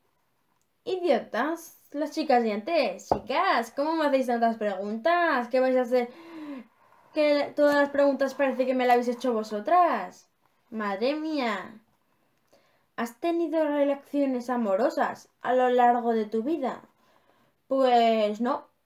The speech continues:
en realidad no. Pero un novio sí que tuve. Pero, mm, me arrepentí después de que me dejara.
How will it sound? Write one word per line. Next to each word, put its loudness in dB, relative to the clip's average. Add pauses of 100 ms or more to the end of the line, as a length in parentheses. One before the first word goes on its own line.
(200)
en -2
realidad 2
no. -8 (500)
Pero -2
un 0
novio -2
sí -6
que -6
tuve. -6 (960)
Pero, 2
mm, -12
me -6
arrepentí -2 (600)
después 0
de 2
que -8
me -2
dejara. 2